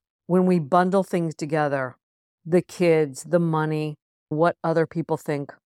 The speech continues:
the relationship with our partner, no wonder she can't come to a clear, calm decision. It's completely overwhelming. So we talked about unbundling the pieces, and we talked about finding language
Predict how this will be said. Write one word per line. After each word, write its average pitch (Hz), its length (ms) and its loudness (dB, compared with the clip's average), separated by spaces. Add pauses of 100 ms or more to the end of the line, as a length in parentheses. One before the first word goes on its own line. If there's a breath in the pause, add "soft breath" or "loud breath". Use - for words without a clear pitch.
(640)
the 185 100 0
relationship 170 640 0
with 160 140 -6
our 151 100 -2
partner, 147 600 -6 (720)
no 170 160 4
wonder 175 300 0
she - 180 -12
can't 143 480 -8
come 156 280 -2
to 151 240 -2
a 139 220 -2 (160)
clear, 151 600 0 (160)
calm 139 580 -4 (120)
decision. 139 580 -4 (320)
It's 147 160 -6
completely 165 680 -4
overwhelming. 139 680 -4 (400)
So - 120 -4
we 214 100 2
talked 226 220 0
about 185 260 2
unbundling 151 680 -2
the 139 60 -6
pieces, 135 580 -10 (160)
and 170 80 0
we 170 80 2
talked 170 300 -2
about 160 260 0
finding 160 460 -4
language 160 720 -2